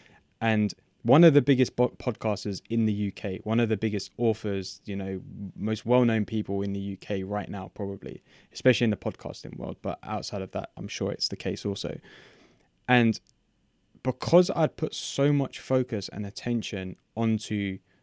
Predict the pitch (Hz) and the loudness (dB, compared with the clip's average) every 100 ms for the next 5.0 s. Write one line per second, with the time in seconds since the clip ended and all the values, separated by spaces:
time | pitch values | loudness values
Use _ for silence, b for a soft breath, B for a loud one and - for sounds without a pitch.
0 | _ 110 - - 107 - 98 92 - 107 | _ -6 -4 -2 -2 -2 -4 -4 -8 -4
1 | 98 92 - 101 - - 101 98 95 - | -4 -4 -2 -2 -4 -6 -4 -2 -4 -10
2 | _ _ _ _ _ _ 110 113 120 98 | _ _ _ _ _ _ 2 4 4 2
3 | - 92 - 101 92 85 113 117 101 110 | -4 -8 -8 -8 -6 -2 0 0 2 4
4 | 113 107 104 95 104 104 98 98 101 | 4 4 2 0 -2 -2 -4 -4 -8